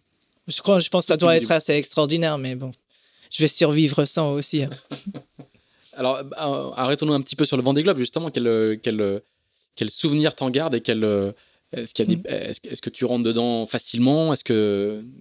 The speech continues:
Speaker 2: t'as raconté que t'étais bien en mer et, et le, le, au début de, de, de,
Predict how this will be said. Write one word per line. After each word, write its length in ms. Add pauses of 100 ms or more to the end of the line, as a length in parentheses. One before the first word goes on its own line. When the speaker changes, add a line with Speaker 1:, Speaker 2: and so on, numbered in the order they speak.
Speaker 2:
t'as 160
raconté 560
que 60
t'étais 220
bien 180
en 80
mer 240
et, 540
et 40
le, 160
le, 100 (220)
au 80
début 240
de, 380
de, 180
de, 440